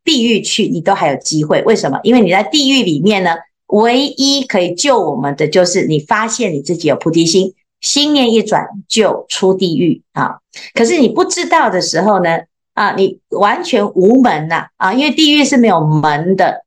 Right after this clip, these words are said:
啊，你的心呢就会随着这个，啊，地狱的一种景象啊，哈，你就，哎，就困在里面。然后重点是不知道，不知道就会没完没了，就是无间，哦，无有了期，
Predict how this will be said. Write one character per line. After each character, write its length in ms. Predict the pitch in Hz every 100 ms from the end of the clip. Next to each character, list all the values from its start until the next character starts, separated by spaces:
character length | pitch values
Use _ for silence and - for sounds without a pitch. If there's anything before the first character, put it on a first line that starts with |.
| _
啊， 240 | - 175 165
你 100 | 160
的 100 | 175
心 440 | - - 277 285
呢 280 | 269 208 202
就 140 | 202
会 180 | 190 190
随 340 | 185 - - 214
着 180 | 208
这 120 | 165 190
个， 200 | 185 - - _ _
啊， 220 | - 160 160
地 320 | 320 262 269
狱 160 | 247
的 200 | 190 170
一 100 | 165
种 240 | 175 156 156
景 260 | 208 170 -
象 320 | - 220 160
啊， 160 | 90 -
哈， 220 | 127 -
你 100 | 220
就， 140 | 226 285 - _
哎， 220 | 285 294
就 320 | 254 277 247 -
困 220 | - 285
在 160 | 240 233
里 160 | 165 139
面。 280 | 190 185 - _ _ _ _
然 120 | 285
后 60 | 349
重 180 | 381 320
点 180 | 202
是 200 | 185 277 -
不 100 | 302
知 220 | - 240
道， 400 | 247 185 - -
不 100 | 330
知 140 | 330 285
道 440 | 302 262 190 147
就 200 | - 214
会 300 | 202 196 - _ _ _
没 340 | 196 202 269
完 180 | 359 226
没 220 | 208 180
了， 180 | 190 160
就 140 | - 214
是 220 | 214 -
无 180 | 190 240
间， 520 | 240 247 247 269 247
哦， 400 | 220 180 156 143 -
无 280 | - 202 269
有 240 | 339 226 208
了 220 | 175 135
期， 420 | - 139 123